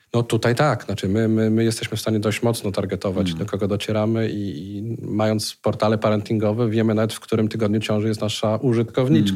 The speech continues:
Speaker 2: Mhm.
Speaker 1: bo sama nam o tym po
Speaker 2: Jasne.
Speaker 1: prostu mówi.
Speaker 2: Też myślę, że to, co w, mm, a-, akurat wśród naszych słuchaczy jest wielu takich, którzy na mediach się znają, to, co wiadomo na rynku o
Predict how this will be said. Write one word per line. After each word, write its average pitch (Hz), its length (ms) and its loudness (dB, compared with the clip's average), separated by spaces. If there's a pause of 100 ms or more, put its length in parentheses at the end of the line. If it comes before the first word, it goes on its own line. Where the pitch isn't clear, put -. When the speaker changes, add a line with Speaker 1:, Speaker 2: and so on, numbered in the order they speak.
Speaker 2:
Mhm. 87 120 -2
Speaker 1:
bo 104 80 -2
sama 110 260 0
nam 117 140 2
o 95 80 0
tym 113 160 -2
po 117 60 0
Speaker 2:
Jasne. 104 160 0
Speaker 1:
prostu 117 340 -4
mówi. 107 340 2 (100)
Speaker 2:
Też - 180 -2
myślę, 170 240 2
że 127 100 2
to, 131 180 2
co 120 420 2
w, - 160 -6 (360)
mm, 107 520 2
a-, 127 140 -4
akurat 107 500 0 (220)
wśród 104 240 -2
naszych 101 260 0
słuchaczy 107 320 0
jest 95 160 -2
wielu 104 220 2
takich, 104 280 -4
którzy 104 260 -2
na 104 100 2
mediach 107 260 0
się 113 120 -2
znają, 110 400 0 (640)
to, 120 120 2
co 113 200 0
wiadomo 123 420 2
na 123 120 2
rynku 127 480 2
o 113 220 4